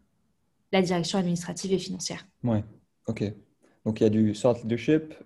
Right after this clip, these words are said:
Speaker 2: et il y a aussi le fait de créer cette... En fait, c'est comme un entonnoir. La communauté C F O Connect, c'est une façon d'attirer des C F O
Speaker 1: Exactement.
Speaker 2: pour dé-, parce que c'est eux qui ont le pouvoir de décision de choisir s'ils utilisent Spendesk ou pas dans leur boîte,
Speaker 1: Ouais.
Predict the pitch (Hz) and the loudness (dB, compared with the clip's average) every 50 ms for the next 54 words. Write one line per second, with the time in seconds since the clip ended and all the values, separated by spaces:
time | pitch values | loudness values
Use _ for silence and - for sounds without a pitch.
0 | - - 117 110 110 107 110 110 110 - 131 120 110 - 127 117 107 113 110 110 | -6 -2 2 6 6 6 6 4 2 -2 -2 -2 0 0 0 2 2 0 -2 -2
1 | - - 123 123 123 - - - - - _ 123 110 156 151 - - 135 127 123 | -2 0 0 0 2 0 -4 -8 -12 -10 _ -2 0 0 0 2 4 6 6 6
2 | 120 120 110 107 104 120 135 123 110 110 107 104 - 107 110 107 104 104 117 110 | 6 4 2 2 4 6 6 6 6 2 -2 -2 0 0 0 0 0 0 -2 -2
3 | 107 - - - 107 107 104 - - 104 110 107 120 127 123 - - 107 104 104 | -2 -4 -4 -2 -2 -2 -2 -4 -6 -4 -2 0 0 0 -2 -2 -2 -2 -2 -2
4 | 101 107 107 - 117 117 113 113 113 - - 110 120 110 - 107 - - - - | -2 -6 -8 -4 -2 0 2 2 0 0 -4 -4 -4 -2 -4 -6 -6 -8 -6 -4
5 | 104 101 - - 123 127 139 233 220 214 214 240 240 - - 240 202 190 - - | -4 -4 -2 -2 -4 -2 0 0 0 0 0 -2 -2 0 -2 0 0 0 -2 -4
6 | 131 113 113 110 110 110 131 123 - 127 127 - 120 - 156 165 180 180 165 135 | -4 -4 -4 -2 4 6 8 8 8 4 0 -2 0 6 8 8 8 8 6 2
7 | 120 - 131 127 135 127 120 113 117 110 113 117 107 123 139 143 139 - 117 117 | 0 2 6 6 8 8 8 4 2 2 0 0 2 2 2 2 2 0 0 2
8 | 123 135 131 135 - 123 107 101 - - 107 117 110 - - 113 110 110 120 120 | 2 2 0 0 -2 -4 -4 -4 -4 -4 -2 -2 -2 0 2 4 4 6 4 4
9 | - - 117 113 113 110 110 113 104 107 104 107 117 110 110 - 254 254 233 | 2 -2 -2 2 2 4 4 4 2 2 0 -2 -2 -4 -2 -2 0 0 0